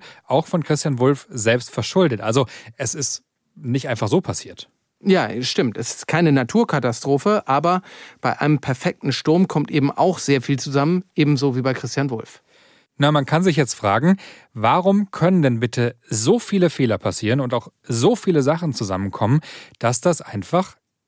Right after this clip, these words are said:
Speaker 1: ja, überhaupt nicht mehr beherrschbar ist?
Speaker 2: Ja, lass uns das noch mal genau anschauen. Also das erste sind Wulffs krasse Fehler. Es ist schon wirklich erstaunlich, ich bin da echt erstaunt darüber, dass ein Politikprofi wie er so viele Fehler gemacht hat.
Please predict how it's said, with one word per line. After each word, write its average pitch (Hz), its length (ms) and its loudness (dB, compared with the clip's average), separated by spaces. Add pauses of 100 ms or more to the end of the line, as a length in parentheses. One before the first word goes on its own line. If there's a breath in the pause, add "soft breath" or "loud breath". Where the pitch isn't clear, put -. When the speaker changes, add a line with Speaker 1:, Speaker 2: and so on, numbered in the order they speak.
Speaker 1:
ja, 117 300 0 (420)
überhaupt 160 580 0
nicht 131 160 -2
mehr 117 120 0
beherrschbar 165 520 -2
ist? - 220 -12 (300 loud breath)
Speaker 2:
Ja, 175 120 4
lass 214 220 2
uns 226 120 -6
das 220 180 0
noch 196 100 4
mal 190 160 4
genau 151 300 2
anschauen. 101 520 0
Also 139 220 0
das 143 180 0
erste 196 440 0
sind 147 180 2
Wulffs 180 480 0
krasse 165 460 -2
Fehler. - 420 -4
Es - 160 -4
ist 180 120 0
schon 165 260 0 (240)
wirklich 151 480 0
erstaunlich, 147 800 -2
ich - 160 -10
bin 131 200 0
da 175 140 0
echt 185 240 0
erstaunt 147 340 0
darüber, 131 300 0 (380 loud breath)
dass - 360 -2
ein 139 140 2
Politikprofi 180 880 2
wie 160 140 0
er 147 320 2
so 147 260 2
viele 160 300 0
Fehler 165 280 2
gemacht 92 360 -6
hat. - 100 -8